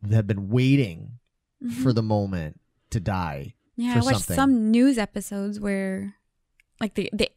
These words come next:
Speaker 2: tour buses and all that stuff, they get all sorts of wackadoos coming through that. People think they're
Speaker 1: Right.
Speaker 2: actual aliens trying to get to the ships to go back home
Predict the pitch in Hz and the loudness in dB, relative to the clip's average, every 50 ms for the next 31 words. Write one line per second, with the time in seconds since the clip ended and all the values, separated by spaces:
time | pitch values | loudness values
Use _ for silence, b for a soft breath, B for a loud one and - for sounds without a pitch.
0 | _ _ _ - - 226 220 202 214 214 196 - 214 202 202 208 208 208 214 214 | _ _ _ -2 0 0 0 0 0 -2 -2 -2 -4 -4 -4 -4 -4 -4 -4 -6
1 | - - 226 220 214 277 311 370 392 415 403 392 - - 381 415 440 - - 392 | -4 -4 -4 -2 -2 -2 -2 -2 -2 -2 -4 -6 -6 -4 -4 -2 -2 -2 -4 -6
2 | - - _ - 240 226 233 220 - 240 214 220 214 202 190 190 - - - 240 | -6 -8 _ -8 -2 0 0 0 0 0 0 0 0 0 -2 -2 -6 -6 -4 -4
3 | 240 220 208 202 - 202 190 185 190 202 - - 302 285 285 285 320 294 277 277 | -2 -2 -2 -4 -4 -4 -4 -4 -4 -4 -2 -2 0 0 0 2 2 2 4 4
4 | - 175 170 220 254 269 - - 269 - - - 247 269 262 240 220 220 226 - | 2 4 4 4 4 4 2 -2 -4 -4 0 2 2 2 2 0 -2 -2 -4 -4
5 | - 254 240 233 226 208 202 196 254 254 247 - - - 262 247 233 220 220 220 | -4 -2 0 0 0 0 0 2 2 0 0 -2 -4 -2 0 0 0 0 0 -2
6 | 220 220 - - 107 - - _ - - - - - - 135 214 - - - - | -4 -6 -8 -12 -16 -16 -6 _ -4 -2 -2 -2 0 2 2 2 2 -2 -2 -2
7 | - - - - - - - - 254 311 285 240 254 233 240 240 - - 254 294 | -4 -6 -6 -10 -6 2 4 6 8 8 8 8 8 6 4 2 -2 2 6 8
8 | 294 254 202 185 175 175 202 | 8 8 6 4 0 0 -2